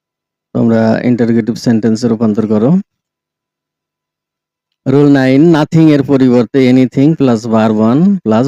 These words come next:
বাকি অংশ। Nothing can prevent me। Can anything prevent me?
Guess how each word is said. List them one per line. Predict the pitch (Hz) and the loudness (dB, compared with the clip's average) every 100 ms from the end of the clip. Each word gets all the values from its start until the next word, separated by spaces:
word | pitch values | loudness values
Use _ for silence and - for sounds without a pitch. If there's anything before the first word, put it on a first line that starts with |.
| 110 | -2
বাকি | 101 92 | -4 -6
অংশ। | 85 - 85 123 | -10 -8 -4 -2
Nothing | 170 - 196 190 160 | -2 0 0 0 0
can | 143 147 - | 0 0 0
prevent | 151 139 139 139 117 | 0 2 0 0 -2
me। | 92 87 - _ _ _ _ _ _ 143 | -4 -6 -14 _ _ _ _ _ _ -2
Can | 143 147 | 0 2
anything | 151 165 165 165 156 | 2 2 0 0 0
prevent | 156 156 160 | 0 2 0
me? | - | -2